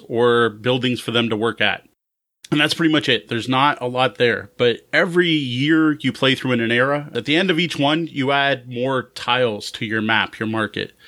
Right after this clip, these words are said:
And then you get into the next, you, you play a summer phase and winter phase, and you add more. And then you play a summer and a winter, and you add more. And you keep adding more, and the, the board grows. So with that, every time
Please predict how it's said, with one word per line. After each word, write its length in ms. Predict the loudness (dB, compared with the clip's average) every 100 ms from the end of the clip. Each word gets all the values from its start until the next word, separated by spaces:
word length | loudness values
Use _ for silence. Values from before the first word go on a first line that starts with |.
| -20 -20 -10 -2
And 180 | 0
then 540 | 2 2 2 0 -4 -6 _ -6
you 120 | -2
get 120 | -2
into 160 | -2 -2
the 80 |
next, 380 | 0 0 -2 -8
you, 160 | -6 -6
you 160 | -6
play 240 | -4 0 0
a 40 |
summer 260 | 0 0 0
phase 260 | 0 0
and 80 | 0
winter 180 | -2 -2
phase, 240 | 0 0
and 80 | 0
you 60 | 0
add 160 | 0
more. 240 | 2 0 0
And 300 | -4 -6 -4
then 100 | -2
you 80 | -2
play 160 | -2
a 40 | -2
summer 280 | -4 -4
and 140 | -2 -2
a 20 |
winter, 220 | -2 -2
and 100 | -2
you 100 | 0
add 140 | 0 0
more. 220 | 0 -2
And 80 | -4
you 60 |
keep 200 | -6 -2
adding 240 | 0 0 0
more, 260 | 0 0
and 220 | -2 -6 -4
the, 200 | -4 -4
the 120 | -4
board 280 | 0 0 0
grows. 420 | 0 0 -2 -14 -18 -18 -18 -16 -6
So 180 | 0
with 200 | 2 2
that, 360 | 2 2 0 -4 -6
every 320 | -4 -2 -4
time 600 | 0 4 4 4 0 -2